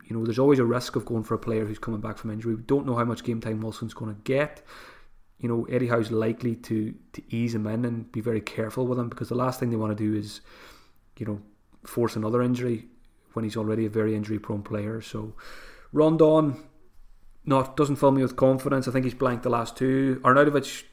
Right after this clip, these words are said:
doesn't start games, so I don't think we can go there yet.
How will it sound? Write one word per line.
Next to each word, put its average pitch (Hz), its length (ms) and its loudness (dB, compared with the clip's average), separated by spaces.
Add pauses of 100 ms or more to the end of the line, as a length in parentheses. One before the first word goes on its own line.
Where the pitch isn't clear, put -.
(160)
doesn't 117 260 0
start 139 400 4
games, 156 300 0
so 139 120 -2
I 120 40 -2
don't 147 240 -4
think 131 180 -4
we 127 60 -6
can 117 120 -4
go 113 180 0
there 110 180 2
yet. 113 400 -2